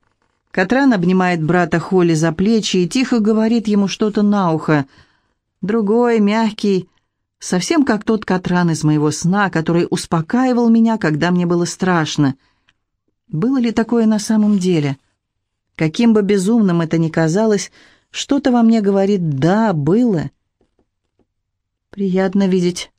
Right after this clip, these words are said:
что вы двое ладите», замечает Нико, указывая на нас с Тори. Мы стоим рядышком, держась за руки. «А почему бы нам не ладить?» спрашивает Тори. Не часто случается, чтобы две девушки, которые встречались с одним парнем,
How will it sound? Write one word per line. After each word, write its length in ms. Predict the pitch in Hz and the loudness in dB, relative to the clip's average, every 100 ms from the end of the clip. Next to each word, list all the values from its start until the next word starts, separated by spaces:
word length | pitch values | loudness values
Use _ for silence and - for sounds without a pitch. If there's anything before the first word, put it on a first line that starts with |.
| _ _ | _ _
что 220 | - 185 | -6 -2
вы 80 | 180 | 0
двое 300 | 165 185 180 | 2 2 2
ладите», 460 | 180 175 165 165 160 | 2 0 0 -2 0
замечает 540 | 165 160 175 165 160 | 0 0 -2 -2 0
Нико, 240 | 160 - | -2 0
указывая 600 | 247 196 165 180 165 170 165 | 0 0 0 0 0 0 0
на 100 | 165 | 0
нас 260 | 160 156 - - | -2 -4 -12 -16
с 160 | - - | -14 -8
Тори. 400 | - 254 254 233 - _ _ _ - | -2 0 0 -2 -6 _ _ _ -2
Мы 120 | 240 | 0
стоим 300 | - 240 220 | 0 0 2
рядышком, 520 | 240 247 220 - 202 | 2 0 -2 0 0
держась 380 | 185 185 214 202 | 0 0 0 0
за 300 | 185 208 165 | 0 0 2
руки. 360 | 151 156 139 - _ _ _ _ | 0 0 -2 -4 _ _ _ _
«А 240 | 247 254 240 | -2 0 -2
почему 340 | 233 262 277 | -2 2 2
бы 120 | 180 | 2
нам 220 | 175 170 | 2 2
не 80 | 170 | 0
ладить?» 420 | 160 170 196 220 | 0 0 0 -2
спрашивает 720 | - 208 202 196 202 202 196 | -2 -2 0 0 -2 -2 -2
Тори. 380 | - 202 196 190 - _ _ _ _ _ _ _ - | -2 0 0 -4 -10 _ _ _ _ _ _ _ -4
Не 160 | 214 254 | 0 0
часто 360 | 285 294 302 269 | 0 0 -2 -4
случается, 600 | 240 - 196 175 160 170 | -2 0 0 0 -2 -4
чтобы 500 | - 175 180 175 156 - | -2 0 0 0 -4 -4
две 280 | 147 160 | 0 2
девушки, 480 | 143 156 190 180 160 | 2 2 2 0 -2
которые 340 | 156 156 160 156 | -2 0 0 0
встречались 560 | - 165 170 160 151 | -2 -2 0 0 0
с 60 | - | -2
одним 320 | 147 147 151 | 0 2 2
парнем, 400 | 220 240 220 | 0 0 0